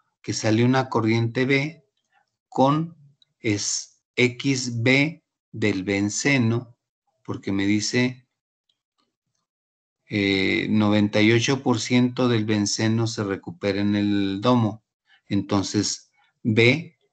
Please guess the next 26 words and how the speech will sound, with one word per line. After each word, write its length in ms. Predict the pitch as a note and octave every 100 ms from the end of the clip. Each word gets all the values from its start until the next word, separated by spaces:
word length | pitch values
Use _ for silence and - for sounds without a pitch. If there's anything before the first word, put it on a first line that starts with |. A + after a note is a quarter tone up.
| _ _
X, 800 | A#2+ A#2 - C#3 C3+ - - _ _ _ _ _ _ _ _ _ _ _ -
B, 520 | A#2+ C3+ C#3 D3+ - -
porque 320 | G2 F2 G2
es 100 | G2
de 80 | G#2+
la 220 | G#2+ G#2
corriente 480 | G#2+ G#2 G#2+ A2+ A2+
B, 180 | A#2
ya 160 | A2+ G#2
no 140 | G2+
es 300 | G2+ - - -
X 440 | G#2 - G#2 -
A, 180 | A2+ A2
sino 260 | - F#2+
es 160 | G2 -
X 380 | F#2+ - A2 A#2+
B 160 | A#2
de 140 | A2+ G2+
la 180 | F#2 -
corriente 540 | F2 F2 F2+ F2 A2
B, 300 | A#2+ B2 - _ _ _ _
vale 380 | A#2+ A2 G#2+ A#2
punto 500 | A#2 - A2 A2 A2
noventa 440 | G#2+ G2 F2+ E2+ F2
y 120 | E2
ocho. 300 | F2 -